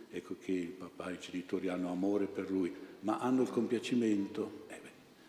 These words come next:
per avere il compiacimento vuol dire che, per esempio, devono un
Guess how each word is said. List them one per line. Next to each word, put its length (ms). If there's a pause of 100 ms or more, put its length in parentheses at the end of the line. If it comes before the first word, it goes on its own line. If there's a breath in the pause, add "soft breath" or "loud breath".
(120 loud breath)
per 140
avere 240
il 80
compiacimento 880
vuol 160
dire 340 (380 loud breath)
che, 100
per 160
esempio, 480
devono 400
un 100